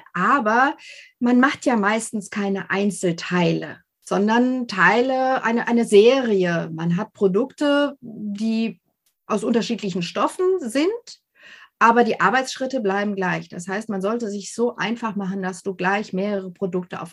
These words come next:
einmal nähst. Hat ja auch was mit Vorproduktion zu tun, damit du halt auch auf Märkten verschiedene Modelle anbieten kannst. Bastelstraßen bilden ist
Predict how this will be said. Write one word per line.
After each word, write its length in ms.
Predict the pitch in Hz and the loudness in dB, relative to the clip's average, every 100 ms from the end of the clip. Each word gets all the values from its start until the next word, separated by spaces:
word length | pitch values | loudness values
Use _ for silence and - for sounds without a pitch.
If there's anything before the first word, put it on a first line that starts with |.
| - | -6
einmal 360 | 160 185 180 | -4 -2 0
nähst. 300 | 175 180 180 - - - | 2 0 -2 -10 -20 -8
Hat 180 | - - | -6 0
ja 100 | 156 | 0
auch 60 | 170 | 2
was 160 | 180 | 0
mit 220 | 175 165 - - _ | 0 0 -10 -20 _
Vorproduktion 920 | - 185 196 202 196 185 - 185 190 | 0 0 2 0 0 0 0 0 2
zu 160 | 196 | -2
tun, 260 | 180 196 190 | -4 -2 0
damit 260 | 180 185 202 | 0 -2 -2
du 100 | 202 | -2
halt 180 | 180 170 | -4 -6
auch 120 | 170 | -10
auf 120 | 170 | -4
Märkten 440 | 160 170 170 175 | -2 -2 -2 -6
verschiedene 400 | 170 170 - 165 | -6 -8 -8 -6
Modelle 440 | 165 170 156 160 170 - - - | -6 -8 -8 -8 -12 -18 -20 -6
anbieten 560 | 220 233 214 190 185 | 2 4 2 -2 -2
kannst. 520 | 175 170 165 170 - _ _ - - _ | 0 2 2 0 -4 _ _ -20 -20 _
Bastelstraßen 760 | - 214 220 190 - 196 180 170 | -4 -2 -4 -6 0 0 2 2
bilden 340 | 175 175 175 - | 2 0 -2 0
ist 260 | 240 240 | 0 0